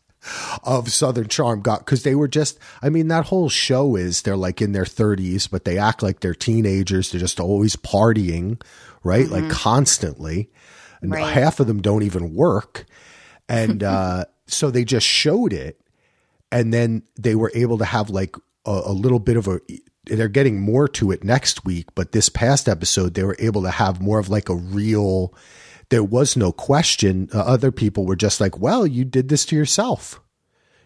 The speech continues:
Speaker 1: you know, like, and you could have endangered other people, and it, like, affected relationships. So I, I, it's interesting that some reality shows have chosen to
Speaker 2: Mm-hmm.
Speaker 1: lean into it like that.
Speaker 2: So
Speaker 1: And
Speaker 2: they're using it as, like, a, as, like, a P S A.
Speaker 1: A
Speaker 2: kind of
Speaker 1: P S A,
Speaker 2: thing.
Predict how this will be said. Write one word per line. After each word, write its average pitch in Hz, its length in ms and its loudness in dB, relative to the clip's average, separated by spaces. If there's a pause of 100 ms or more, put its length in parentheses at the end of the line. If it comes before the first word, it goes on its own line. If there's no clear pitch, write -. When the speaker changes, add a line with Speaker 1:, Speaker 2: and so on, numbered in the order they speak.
Speaker 1:
you 104 140 0
know, 120 140 2
like, 104 240 0
and 98 100 -2
you 107 80 -2
could 123 160 0
have 107 100 -2
endangered 107 560 0
other 110 200 0
people, - 300 -2
and 101 140 -2
it, 98 140 -6
like, 101 160 -4
affected 101 580 0
relationships. 110 760 -2
So 92 400 -2 (560)
I, 110 280 2 (280)
I, 104 220 0 (160)
it's 120 180 0
interesting 131 560 0
that 90 240 -2
some 143 360 2
reality 95 500 2
shows 95 360 2
have 87 140 -2
chosen 98 440 0
to - 80 -4
Speaker 2:
Mm-hmm. 85 160 0
Speaker 1:
lean 95 220 -4
into 120 400 2
it 82 140 -4
like 85 200 -4
that. 92 400 0 (680)
Speaker 2:
So - 160 0
Speaker 1:
And 170 60 2
Speaker 2:
they're 165 220 0
using 175 260 0
it 147 40 2
as, 165 140 0
like, 151 100 -2
a, - 140 -2
as, 170 140 0
like, 156 120 -6
a - 40 -10
P 156 240 -4
S 156 200 -2
A. 170 440 0 (260)
Speaker 1:
A 113 40 2
Speaker 2:
kind - 60 -6
of - 0 -
Speaker 1:
P 151 140 -2
S 139 220 0
A, 135 160 2
Speaker 2:
thing. 151 160 -4